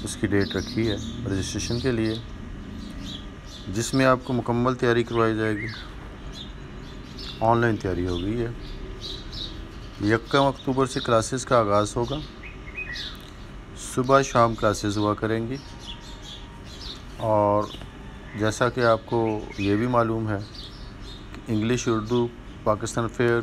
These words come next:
करंट अफेयर, जनरल नॉलेज और बेसिक रियाजी का इम्तिहान होगा। और हमने पाँच दिन रखे हैं, सुबह शाम क्लासेस हैं। टाइम टेबल आपको स-,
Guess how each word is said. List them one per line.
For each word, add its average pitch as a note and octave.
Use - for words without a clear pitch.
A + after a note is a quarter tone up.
करंट A2
अफेयर, A2+
जनरल G#2+
नॉलेज G#2+
और G#2+
बेसिक A2
रियाजी G#2+
का A2
इम्तिहान G2
होगा। F#2+
और G#2
हमने A#2
पाँच A#2
दिन C#3
रखे C3
हैं, B2
सुबह B2+
शाम A#2+
क्लासेस A2
हैं। C3
टाइम A#2
टेबल C3
आपको B2
स-, -